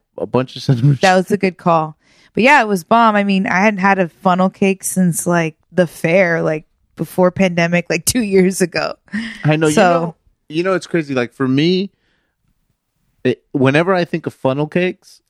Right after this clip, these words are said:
Speaker 1: I think of Six Flags Magic
Speaker 2: Mm,
Speaker 1: Mountain,
Speaker 2: mm-hmm. Yep.
Speaker 1: which is, you know, the Six Flags out here,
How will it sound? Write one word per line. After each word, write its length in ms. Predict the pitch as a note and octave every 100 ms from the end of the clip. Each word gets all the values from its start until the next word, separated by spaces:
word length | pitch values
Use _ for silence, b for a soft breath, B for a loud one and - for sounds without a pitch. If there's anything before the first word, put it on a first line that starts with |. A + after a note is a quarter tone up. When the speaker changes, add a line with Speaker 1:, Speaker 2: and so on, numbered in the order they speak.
| -
Speaker 1:
I 120 | A2+
think 380 | - B2 A#2+ -
of 220 | A#2+ A2+ -
Six 340 | - C#3 -
Flags 540 | - B2 A#2 A2+ A2
Magic 360 | A2+ G#2+ G#3 G3+
Speaker 2:
Mm, 40 |
Speaker 1:
Mountain, 160 | G3+ F#3+
Speaker 2:
mm-hmm. 280 | G3+ G3+ - -
Yep. 160 | E3 - A2
Speaker 1:
which 240 | A2+ -
is, 280 | A#2 A2 G#2 -
you 80 | B2
know, 100 | A2
the 120 | G#2
Six 260 | - C#3+ -
Flags 300 | C3+ B2+ A#2
out 160 | A2
here, 380 | A2+ B2 A#2 A2+